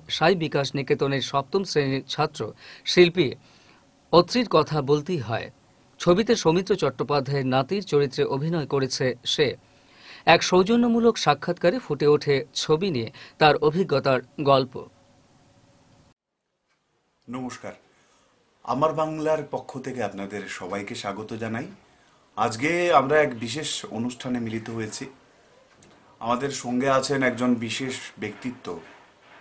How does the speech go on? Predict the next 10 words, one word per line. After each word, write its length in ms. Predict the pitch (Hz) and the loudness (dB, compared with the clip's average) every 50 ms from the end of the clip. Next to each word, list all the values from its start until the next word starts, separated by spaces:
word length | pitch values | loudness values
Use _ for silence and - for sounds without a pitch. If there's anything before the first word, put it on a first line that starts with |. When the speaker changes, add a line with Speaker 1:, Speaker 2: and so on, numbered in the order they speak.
| - _ _ _ | -20 _ _ _
Speaker 2:
হ্যাঁ, 180 | - 98 98 98 | -10 -6 -6 -4
অনেক 240 | 101 107 120 120 117 - - | -4 -4 -6 -8 -10 -10 -6
বড় 200 | 104 101 101 110 | -4 -4 -2 -2
মাপের 320 | 120 123 123 123 135 123 | -2 -4 -4 -4 -4 -6
একজন 280 | 123 113 104 117 113 110 | -6 -8 -8 -8 -8 -8
ব্যক্তিত্ব। 480 | 101 - - - - 90 - - - 107 | -8 -10 -12 -14 -18 -20 -20 -18 -18 -16
দেখতে 400 | 101 104 101 - - - 143 - | -14 -14 -16 -16 -14 -14 -14 -14
ছোটখাটো 460 | - 139 127 139 135 143 147 151 160 | -12 -12 -10 -8 -8 -6 -4 -6 -4
হলেও, 360 | 139 151 160 165 143 117 - - - - - - - - - _ - | -4 -4 -4 -2 -2 -2 -4 -6 -14 -20 -20 -20 -20 -20 -20 _ -12
আহ, 460 | - 98 107 104 101 98 98 92 90 | -8 -6 -4 -4 -4 -4 -6 -6 -8